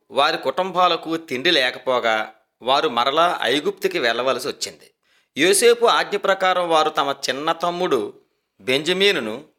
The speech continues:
తమతో కూడా తీసుకొచ్చారు. తన తమ్ముడు బెంజమీనును, అన్నలను చూచి యోసేపు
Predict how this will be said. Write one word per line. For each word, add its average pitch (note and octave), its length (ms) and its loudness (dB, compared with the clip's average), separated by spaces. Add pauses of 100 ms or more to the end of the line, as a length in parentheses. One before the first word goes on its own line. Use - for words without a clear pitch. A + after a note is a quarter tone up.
తమతో C#3 360 0
కూడా C3+ 260 -2
తీసుకొచ్చారు. G2+ 680 -10 (720)
తన F3 120 2
తమ్ముడు G#3 480 2
బెంజమీనును, E3 840 0 (420)
అన్నలను F#3 640 -2
చూచి D#3+ 240 -2
యోసేపు D3 460 0